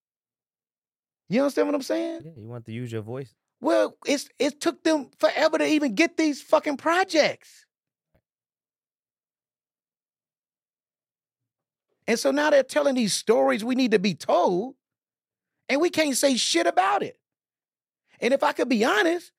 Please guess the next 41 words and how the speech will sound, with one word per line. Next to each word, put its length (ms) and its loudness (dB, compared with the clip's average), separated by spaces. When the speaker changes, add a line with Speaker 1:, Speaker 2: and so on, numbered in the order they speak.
Speaker 1:
the 80 0
reason 280 -2
why 360 0
some 260 0
of 40 2
the 80 0
white 240 0
actors 320 -4
probably 260 2
don't, 260 -2
it 100 0
don't 180 -2
feel 320 0
as 120 -4
much 200 -2
for 100 -4
them, 220 -6
because 280 2
they've 140 4
been 100 0
able 180 2
to 80 2
tell 240 2
these 160 -2
stories 460 0
forever. 500 0
So 100 -2
they're 100 2
not 160 2
missing 300 0
out 140 2
on 80 0
shit 200 -2
they 100 0
not 260 -2
promoting. 480 -4
Speaker 2:
Hmm. 80 -16
Speaker 1:
That 140 4
shit 340 -4
bothers 500 0
me. 200 -20